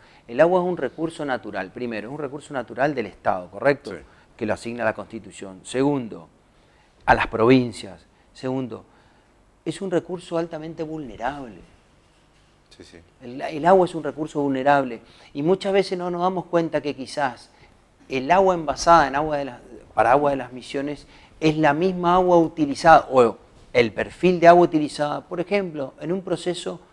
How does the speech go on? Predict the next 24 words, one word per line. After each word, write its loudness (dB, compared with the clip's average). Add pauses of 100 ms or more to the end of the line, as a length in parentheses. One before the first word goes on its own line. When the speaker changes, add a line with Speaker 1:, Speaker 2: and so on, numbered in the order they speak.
(140)
Speaker 1:
cárnico, 6
en 0
un 0
frigorífico -2 (440)
Speaker 2:
Ujú. -20
Speaker 1:
o 6
en -2
una 4
empresa 0
de -2
yerba. 4 (840)
Se 4
utiliza 6
por 6
ahí 2
para 6
generar 0
vapor, 8
para 0
las -6
calderas, 0
lo -6
que -12
fuera, -4